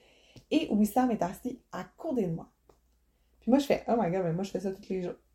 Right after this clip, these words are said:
Moi, je dis ça, là, dans une simplicité, dans mon énergie, dans qui je suis. Non pas dans essayer de contrôler, de dire, « Je vais dire ça, donc quelqu'un va m'aimer. » Là. Non, non, non, non. Dans un lâcher prise.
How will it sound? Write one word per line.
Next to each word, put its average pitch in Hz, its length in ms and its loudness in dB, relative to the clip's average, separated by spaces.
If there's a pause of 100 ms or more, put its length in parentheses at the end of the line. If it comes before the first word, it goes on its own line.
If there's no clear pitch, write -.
(140)
Moi, 247 140 6
je 240 100 8
dis 185 320 2
ça, 320 220 2
là, 190 120 6
dans 170 240 2
une 202 140 4
simplicité, 269 560 0
dans 185 140 2
mon 175 260 2
énergie, 220 420 4
dans 175 200 0
qui 240 260 2
je 208 160 6
suis. 233 420 -6 (520)
Non 170 180 6
pas 302 160 2
dans 285 140 2
essayer 202 360 0
de - 80 -12
contrôler, 226 640 4
de 180 140 2
dire, « 208 320 0 (140)
Je 185 180 10
vais 220 200 10
dire 190 220 -2
ça, - 180 2
donc 196 340 0
quelqu'un 214 440 4
va 185 180 6
m'aimer. » 175 420 0
Là. 156 220 -4
Non, - 120 -2
non, 277 100 2
non, 330 120 -4 (120)
non. 254 80 -4 (380)
Dans 196 300 2
un 180 100 4
lâcher 254 540 2
prise. - 340 -6